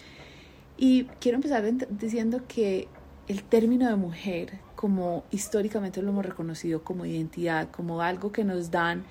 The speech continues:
en el momento que nacemos, dependiendo de nuestra fisionomía, de nuestros genitales, entiendo y estoy abierta a que es una cosa,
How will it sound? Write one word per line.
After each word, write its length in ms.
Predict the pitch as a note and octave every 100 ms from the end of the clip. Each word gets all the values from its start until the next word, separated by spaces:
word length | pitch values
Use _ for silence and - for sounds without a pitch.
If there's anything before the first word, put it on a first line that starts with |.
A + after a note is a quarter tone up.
| - - -
en 60 |
el 60 | A3
momento 360 | G3 F3+ E3 F#3+
que 120 | G3+
nacemos, 580 | F3 E3+ E3 E3 F3+ F3+
dependiendo 840 | F#3+ F3+ E3+ E3+ E3 E3 F3 F#3
de 560 | G3+ G3+ F#3 F3 E3+ E3+ - - - -
nuestra 340 | G3 F#3 F#3 F3
fisionomía, 960 | F3 E3+ E3 F#3+ A#3+ A#3 A3 A3 G#3+ G#3+ -
de 80 | F#3+
nuestros 340 | F3 E3+ F3+ E3+
genitales, 840 | F#3+ F#3 F#3 F3 D#3+ F2 F#3 - - - - - - - -
entiendo 840 | G#3+ G3+ - A3+ G3+ E3 E3 F3+
y 40 | F#3
estoy 260 | - F3+
abierta 680 | E3+ G3+ A3+ F#3+ F#3+ F#3+ F#3+
a 100 | F#3+
que 140 | F#3+
es 140 | F3+ G3+
una 180 | G#3+
cosa, 220 | A3 A3+